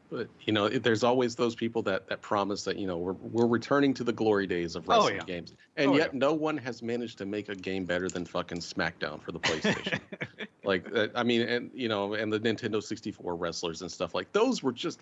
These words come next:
Speaker 1: fun wrestling games. But for whatever reason these days, you just can't hardly find a, a, just a fun-ass wrestling game to play.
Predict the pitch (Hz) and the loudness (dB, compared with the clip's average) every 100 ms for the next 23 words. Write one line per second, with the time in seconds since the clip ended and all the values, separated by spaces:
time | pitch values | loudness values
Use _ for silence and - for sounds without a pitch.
0 | _ 135 160 139 92 110 131 - 92 87 | _ 2 4 2 2 0 0 -4 -4 -4
1 | 82 71 71 - - - - _ - 117 | -4 -6 -10 -16 -20 -20 -20 _ 0 0
2 | 117 - 120 110 151 165 165 135 151 139 | 0 0 2 4 4 2 0 -2 -2 -2
3 | 113 117 135 113 92 90 107 120 160 - | -2 -2 -2 0 0 -2 -4 -4 -4 -4
4 | 131 127 - 110 107 95 - 95 90 85 | -4 -4 -2 -2 -2 -4 -2 -2 0 0
5 | 82 - - - - - - - - - | -2 -2 -6 -4 -4 -6 -20 -20 -6 2
6 | 110 110 110 107 95 95 92 82 87 85 | 2 4 2 0 0 0 -2 -6 -4 -6
7 | - - 76 | -8 -8 -8